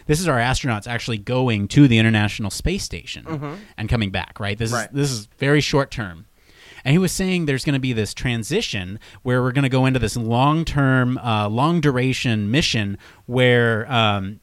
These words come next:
Speaker 1: you know, you have several years to get to Mars.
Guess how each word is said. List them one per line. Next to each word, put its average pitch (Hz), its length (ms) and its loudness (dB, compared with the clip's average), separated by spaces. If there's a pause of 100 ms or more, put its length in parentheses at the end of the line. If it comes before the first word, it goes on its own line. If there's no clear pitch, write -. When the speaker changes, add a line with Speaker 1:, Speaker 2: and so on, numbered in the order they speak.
Speaker 1:
you - 100 -8
know, 117 60 -2
you 110 180 -4
have 123 380 -2
several 156 580 -2
years 117 540 0
to - 100 -10
get 139 180 -4
to 135 80 -2
Mars. 104 560 -4